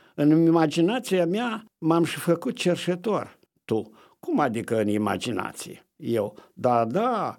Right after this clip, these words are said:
am practicat lucrul acesta și prin subiectul pe care l-am prezentat acelor onorabile instanțe,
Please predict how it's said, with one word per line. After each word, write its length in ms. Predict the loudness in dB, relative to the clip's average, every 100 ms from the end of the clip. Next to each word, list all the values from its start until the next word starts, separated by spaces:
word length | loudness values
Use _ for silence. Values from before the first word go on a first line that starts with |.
| -2
am 180 | 2 4
practicat 580 | 4 2 0 -2 -2 -2
lucrul 280 | -2 0
acesta 600 | 2 0 -2 -4 -6 -12 -14 -12
și 320 | 0 4 4 4
prin 220 | 4 4
subiectul 560 | 4 0 0 -2 -2 -4
pe 100 | 0
care 260 | 2 4
l-am 220 | 2 2
prezentat 640 | 2 2 2 2 2 0 0
acelor 460 | 0 0 2 4
onorabile 680 | 4 2 2 0 0 0 0
instanțe, 680 | 0 -2 -4 -4 -2 -4